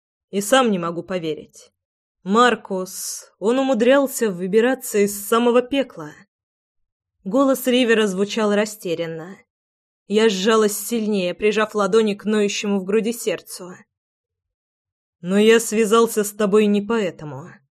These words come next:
Теперь в словах проявилась сталь, заставившая меня подобраться. «Вайлет тебя вызывает. Объединяет нас в команду. Но мне кажется, тебе стоит отказаться от этой работы».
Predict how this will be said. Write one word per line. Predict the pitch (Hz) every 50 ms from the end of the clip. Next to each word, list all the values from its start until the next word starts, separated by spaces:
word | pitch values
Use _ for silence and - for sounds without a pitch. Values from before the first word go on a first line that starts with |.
| _ _ _ _ _ _ _ _ _ _ _ _ _ _ _ _
Теперь | - - 226 214 247 254 233 240
в | -
словах | - - 226 214 208 190 202 202 202 - -
проявилась | - 254 240 233 208 196 175 170 185 185 -
сталь, | - - - - - 165 156 151 151 - _ -
заставившая | - 185 214 208 202 - 226 220 208 202 208 - - 208 202 196
меня | 202 202 202 202
подобраться. | 202 214 202 220 226 196 185 170 170 - - - 175 160 156 175 202 _ _ _ _ _ _ _ _ _ _ _ _ _ _ _ _ _ _ _ _ _ -
«Вайлет | 180 190 202 247 262 254 226 208 180 165 -
тебя | - - 180 180 175 170
вызывает. | 175 175 165 196 185 180 175 170 156 151 - _ _ _ _ _ _ _ _ _ _ _
Объединяет | - 196 208 196 240 254 226 233 262 277 277 262 240 233
нас | 240 226 220 -
в | -
команду. | - 233 226 190 151 147 147 139 139 135 139 - - _ _ _ _ _ _ _ _ _ _ _ _ -
Но | 190 214 226 233
мне | 233 233 240 240
кажется, | 233 247 233 220 226 226 - 233
тебе | 226 - 208 214 214
стоит | 214 202 - 208 208 208 214
отказаться | 208 208 - 233 233 208 208 175 160 - - 180 160
от | 156 -
этой | 165 165 175 175 175
работы». | 185 180 156 160 165 160 - 165 - - - -